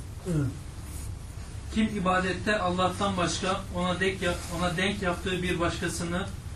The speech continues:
Speaker 2: dua ile çağırıp durduğu halde ölürse cehenneme girer. Hadisi içer-, içerisinde Buhari'nin de dediği gibi La ilahe illallah'ın tefsiri göze çarpmaktadır.
Speaker 1: Evet,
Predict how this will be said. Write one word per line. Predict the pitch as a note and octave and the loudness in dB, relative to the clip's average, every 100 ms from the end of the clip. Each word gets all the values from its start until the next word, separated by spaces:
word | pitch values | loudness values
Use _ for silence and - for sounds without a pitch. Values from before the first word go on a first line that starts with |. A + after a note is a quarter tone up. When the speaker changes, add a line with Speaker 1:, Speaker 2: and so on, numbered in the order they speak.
| - - D#3+ | -8 -2 4
Speaker 2:
dua | G3 G3+ | 6 6
ile | F#3 F3 D#3+ | 4 2 2
çağırıp | E3+ E3+ E3 - | 4 4 2 0
durduğu | F3 E3 F#3+ E3 | -2 0 2 4
halde | E3 D#3+ | 4 4
ölürse | E3 F#3+ F#3 G3 F#3 - - - - - | 4 4 2 2 0 -2 -8 -12 -8 0
cehenneme | E3 E3+ F3 F3 F3+ | 2 4 4 4 2
girer. | E3 C3+ B2 - - | 4 4 4 0 0
Hadisi | E3 E3+ F3+ G3 G3 A3+ - - - - - - - | 0 0 0 2 2 2 -6 -8 -10 -10 -10 -8 -2
içer-, | F3 E3+ E3 - - - | 2 2 0 -6 -8 -2
içerisinde | F#3 F3+ - F#3 F3+ F#3 G#3+ - - - - D#3 | 0 0 0 0 2 2 0 -4 -8 -8 -4 0
Buhari'nin | E3 F3 F#3+ F#3+ G3 F#3+ | 2 4 4 4 2 0
de | F3 E3 | 0 0
dediği | F3 G3 | 0 0
gibi | F3 D#3+ E3 G3 - - - - | 0 2 2 0 -6 -10 -10 -2
La | D#3+ F#3 F#3 | 4 6 6
ilahe | F3+ F3+ F3 F#3 | 4 4 4 2
illallah'ın | F3+ F3 E3+ F3 E3 | 2 4 4 2 0
tefsiri | F3 D#3 F#3+ F#3 | 0 0 -2 0
göze | E3+ F3+ E3+ | 0 0 0
çarpmaktadır. | D#3 D#3 D#3+ D#3+ E3+ B2+ A#2 | -2 0 -2 -2 0 0 2
Speaker 1:
Evet, | E3+ C#3+ | 4 4